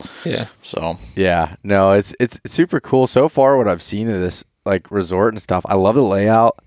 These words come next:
Speaker 3: It's, everything's pretty close together.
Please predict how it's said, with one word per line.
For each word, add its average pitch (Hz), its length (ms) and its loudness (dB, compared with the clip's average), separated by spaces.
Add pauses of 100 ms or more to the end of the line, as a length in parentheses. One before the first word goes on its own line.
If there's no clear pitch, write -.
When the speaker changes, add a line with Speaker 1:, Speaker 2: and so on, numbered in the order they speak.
(500)
Speaker 3:
It's, 98 340 -2
everything's 117 420 2
pretty 113 200 -4
close 104 420 2
together. 104 760 0